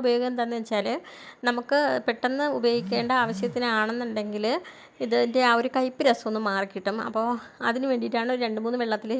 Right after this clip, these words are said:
ഞാൻ കഴുകിയെടുക്കുന്നത്. ഇനി നമുക്കിത് വെള്ളം വാലാനായിട്ട് വെക്കാം. അപ്പോൾ ഞാനൊരു, ആ, പാത്രത്തിലേക്ക് കഴുകിയത് ഇട്ട്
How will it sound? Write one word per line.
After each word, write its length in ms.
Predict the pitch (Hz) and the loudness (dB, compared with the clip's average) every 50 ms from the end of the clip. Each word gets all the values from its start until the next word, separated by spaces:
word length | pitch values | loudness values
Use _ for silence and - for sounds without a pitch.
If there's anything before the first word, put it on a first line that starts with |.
| 247 | -2
ഞാൻ 80 | 226 220 226 - | -2 -4 -6 -6
കഴുകിയെടുക്കുന്നത്. 760 | 226 214 202 208 202 202 196 190 185 - 180 180 185 180 202 214 - - - - - - - - _ _ | -6 -6 -4 -4 -2 -2 -2 -2 -4 -6 -6 -6 -6 -6 -6 -10 -12 -14 -20 -20 -20 -20 -20 -20 _ _
ഇനി 140 | 277 294 302 285 | -4 -2 0 0
നമുക്കിത് 380 | 262 247 240 240 - 240 254 285 339 311 - - - 247 | 0 0 -2 -4 -2 0 0 0 0 -2 -6 -8 -4 -2
വെള്ളം 220 | 233 214 214 226 226 220 | 0 0 0 0 2 2
വാലാനായിട്ട് 540 | 208 208 202 202 214 208 202 208 208 202 202 208 190 | 2 2 2 0 -2 -2 -2 -2 -4 -4 -4 -6 -8
വെക്കാം. 260 | 185 - - 208 220 247 240 | -8 -6 -4 -4 -4 -4 -4
അപ്പോൾ 140 | 220 226 220 214 | -4 -4 -4 -4
ഞാനൊരു, 340 | 214 208 208 208 202 220 269 339 - - - - - - - - | -4 -4 -4 -4 -2 -2 -2 -2 -4 -10 -18 -20 -20 -20 -10 -6
ആ, 140 | 233 226 220 208 196 | -4 -2 -2 2 2
പാത്രത്തിലേക്ക് 680 | 214 202 196 - - 208 202 208 202 202 202 - - 285 285 | 4 2 2 0 -4 -8 -6 -4 -4 -4 -4 -6 -6 -2 0
കഴുകിയത് 500 | 254 220 208 208 196 208 208 208 202 214 247 277 - - - - - - 233 233 220 - - 220 | 0 0 0 -2 -2 -2 -2 0 0 -2 -2 -4 -6 -12 -20 -20 -16 -12 -12 -12 -12 -12 -12 -12
ഇട്ട് 120 | 185 - | -8 -6